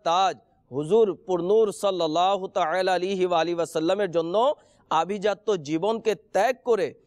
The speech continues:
নিজের সম্পূর্ণ জীবন হুজুরে পুরনূর সাল্লাল্লাহু আলাইহি ওয়াসাল্লামের খেদমতে কষ্ট ও মুসিবতকে সহ্য করে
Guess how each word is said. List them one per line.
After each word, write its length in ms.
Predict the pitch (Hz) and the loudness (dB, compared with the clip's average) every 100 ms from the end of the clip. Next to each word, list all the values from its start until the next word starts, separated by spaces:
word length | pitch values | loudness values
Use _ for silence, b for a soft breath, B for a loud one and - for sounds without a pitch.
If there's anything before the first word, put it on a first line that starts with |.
| _ 135 | _ -4
নিজের 300 | 185 226 214 | -2 -2 -2
সম্পূর্ণ 580 | - 240 254 285 277 254 | -6 -10 -8 -4 0 0
জীবন 540 | 202 135 175 180 254 254 160 - _ _ _ - | -2 -4 -6 2 2 2 -4 -16 _ _ _ -4
হুজুরে 340 | 180 233 240 | 0 2 2
পুরনূর 360 | - 196 214 226 | -2 -4 -2 0
সাল্লাল্লাহু 600 | 220 196 185 185 208 190 | -2 -2 0 0 0 0
আলাইহি 280 | 175 190 190 | -2 -2 -2
ওয়াসাল্লামের 540 | 180 - 170 190 220 220 b b - | -4 -2 -2 0 0 -2 b b -16
খেদমতে 640 | - 170 165 208 233 214 151 - _ _ - | -2 -2 0 -2 0 0 -2 -6 _ _ -2
কষ্ট 280 | 214 214 262 254 | -2 0 -2 -2
ও 60 | 202 | -2
মুসিবতকে 640 | 185 180 - 233 262 - 226 | -4 -8 -8 -2 0 0 -4
সহ্য 340 | - 196 185 262 | 0 -2 0 -2
করে 280 | 233 185 220 | 0 0 0